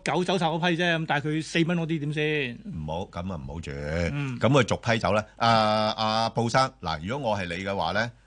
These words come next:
Speaker 2: 呃，我個策略呢就係一路減持嘅。
Speaker 1: 一路減持。
Speaker 2: 一路減持啲股份。
Speaker 1: 嗯。
Speaker 2: 係啦，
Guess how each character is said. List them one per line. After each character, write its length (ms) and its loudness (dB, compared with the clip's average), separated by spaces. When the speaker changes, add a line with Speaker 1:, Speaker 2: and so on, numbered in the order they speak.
Speaker 2:
呃， 200 -2
我 140 0
個 120 2
策 260 2
略 120 0
呢 200 0
就 100 -4
係 280 -4
一 80 2
路 180 2
減 240 0
持 200 -6
嘅。 120 -8
Speaker 1:
一 60 0
路 200 4
減 180 -2
持。 240 -2
Speaker 2:
一 80 4
路 140 8
減 240 2
持 80 -2
啲 120 -2
股 140 -6
份。 180 -6
Speaker 1:
嗯。 340 -10
Speaker 2:
係 100 2
啦， 160 2